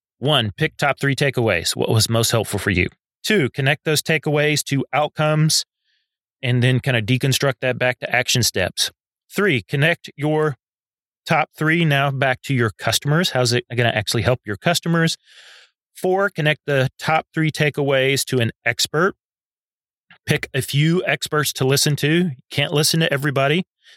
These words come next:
It gets confusing and it's really not helpful. Number five, connect those three takeaways back to you.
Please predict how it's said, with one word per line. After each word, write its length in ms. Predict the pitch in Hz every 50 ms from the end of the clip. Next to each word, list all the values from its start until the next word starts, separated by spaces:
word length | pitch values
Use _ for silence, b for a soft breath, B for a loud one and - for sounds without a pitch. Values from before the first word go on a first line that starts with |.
| b _ -
It 120 | 123 120
gets 200 | 107 120 - -
confusing 600 | - 107 104 - - 135 143 131 127 147 147 147
and 80 | 117 107
it's 120 | - -
really 320 | 104 104 127 139 139 135
not 160 | 127 127 127 113
helpful. 360 | 113 104 - - 151 214 - _ _ _ _ _ _ _ _ _ _ _ _ _ _ _
Number 180 | - 123 123 113
five, 580 | - - - 147 135 139 147 170 196 - -
connect 400 | - 160 143 135 147 160 - _
those 220 | - 151 151 131 -
three 200 | - 151 147 135
takeaways 500 | - 151 - 139 - 139 139 131 110 101
back 240 | 127 131 123 -
to 120 | - - 123
you. 440 | 113 117 127 131 147 170 196 214